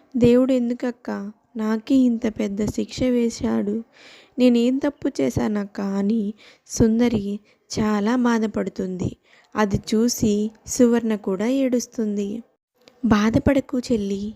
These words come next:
నీకు పిల్లలు పుట్టే అవకాశం లేకపోతే ఏ?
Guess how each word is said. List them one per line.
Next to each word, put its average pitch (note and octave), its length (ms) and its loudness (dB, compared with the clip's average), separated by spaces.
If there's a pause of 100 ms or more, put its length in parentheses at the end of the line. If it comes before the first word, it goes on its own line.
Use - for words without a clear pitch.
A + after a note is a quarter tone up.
(520)
నీకు B3+ 280 4
పిల్లలు A3+ 400 0
పుట్టే C#4 340 -2
అవకాశం C#4 680 -2
లేకపోతే C4 800 0
ఏ? C4+ 340 0